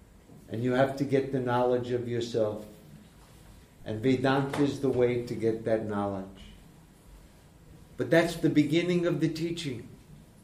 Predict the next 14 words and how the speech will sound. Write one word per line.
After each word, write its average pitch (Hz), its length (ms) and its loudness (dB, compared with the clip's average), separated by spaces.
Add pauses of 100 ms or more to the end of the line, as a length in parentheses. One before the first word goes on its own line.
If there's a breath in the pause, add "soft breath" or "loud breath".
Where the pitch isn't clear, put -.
(760)
In 135 180 0
the 143 200 8
end 214 200 6
of 190 140 0
the 160 80 4
teaching, 139 720 -2 (1040)
it 139 160 -2
says, 160 580 4 (420)
"You 185 320 8
are 185 140 8
that. 180 640 4 (1000)
You're 151 160 6
not 185 280 6
ignorant. 190 720 0